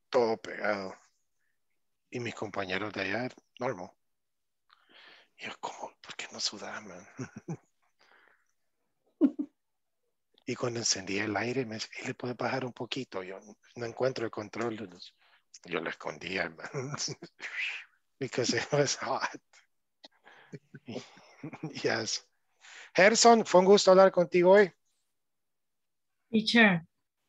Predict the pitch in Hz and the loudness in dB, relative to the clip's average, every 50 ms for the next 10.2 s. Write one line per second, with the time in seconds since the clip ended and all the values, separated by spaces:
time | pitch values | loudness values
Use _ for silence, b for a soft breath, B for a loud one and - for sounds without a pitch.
0 | _ _ _ b b b b b b b b b - 107 113 110 - - - - | _ _ _ b b b b b b b b b -4 -2 -2 -2 -2 -4 -6 -8
1 | - _ _ _ _ _ - 80 82 78 73 65 - _ _ _ _ _ _ _ | -10 _ _ _ _ _ -10 -8 -6 -6 -6 -6 -8 _ _ _ _ _ _ _
2 | _ _ _ _ _ _ _ _ _ _ _ _ - 226 220 220 220 220 220 - | _ _ _ _ _ _ _ _ _ _ _ _ 6 8 10 10 10 10 8 6
3 | - - _ _ _ _ _ _ _ _ _ _ _ _ _ _ - 214 196 190 | 4 -2 _ _ _ _ _ _ _ _ _ _ _ _ _ _ -8 -6 -4 2
4 | 190 214 208 196 196 202 220 240 254 262 254 240 226 226 220 226 - - - 233 | 4 4 4 4 4 4 6 8 8 8 8 8 8 8 6 4 2 0 0 0
5 | 233 240 226 226 - - - 240 254 254 262 254 - _ _ _ _ _ _ _ | 2 2 0 -2 -4 -4 0 4 4 4 4 2 -2 _ _ _ _ _ _ _
6 | _ _ - 226 226 233 220 208 190 220 220 214 214 214 214 208 208 208 208 202 | _ _ 0 2 4 4 4 2 2 2 2 2 2 2 2 0 0 0 -2 -2
7 | 202 196 190 185 185 175 175 _ _ _ _ _ _ _ _ _ - 220 214 208 | -4 -6 -6 -6 -8 -10 -12 _ _ _ _ _ _ _ _ _ -4 0 0 2
8 | 214 220 226 240 240 233 214 233 233 226 208 240 240 233 233 - _ - - - | 4 6 6 6 6 6 6 4 4 6 6 6 4 4 4 -2 _ -20 -12 -4
9 | - 240 233 226 220 220 220 208 214 220 220 214 233 226 214 208 214 226 226 208 | 0 2 4 4 4 2 2 2 2 0 0 0 0 0 0 0 0 -2 -2 -4
10 | 180 175 175 | -4 -8 -10